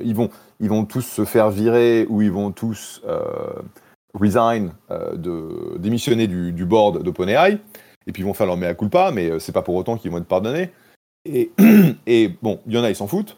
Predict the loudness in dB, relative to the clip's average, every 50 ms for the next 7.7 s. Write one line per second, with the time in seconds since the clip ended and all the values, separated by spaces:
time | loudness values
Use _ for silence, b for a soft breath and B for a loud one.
0 | _ -8 -6 -6 -4 -4 -6 -6 -4 -4 -2 -2 0 -2 -4 -6 -8 -6 -4 -4
1 | -4 -4 -6 -8 -10 -12 -12 -10 -8 -8 -8 -8 -8 -8 -8 -8 -10 -10 -14 -16
2 | -16 -20 _ _ _ _ _ -4 -4 -4 -4 -6 -8 -6 -6 -4 -4 -2 -2 -2
3 | 0 0 0 0 0 0 0 -2 -2 -4 -4 -4 -2 -2 -2 -2 0 2 2 4
4 | 2 2 0 -4 -4 -4 -4 -4 -6 -4 0 2 2 2 2 2 -2 -6 b b
5 | b b b _ _ _ -10 -8 -8 -8 -8 -8 -10 -10 -10 -10 -10 -10 -10 -12
6 | -12 -14 -16 _ _ _ -10 -2 0 2 2 2 0 -2 0 0 -2 -2 -2 -4
7 | -2 -2 -2 -2 -2 -4 -4 -4 -6 -6 -4 -4 -6 -6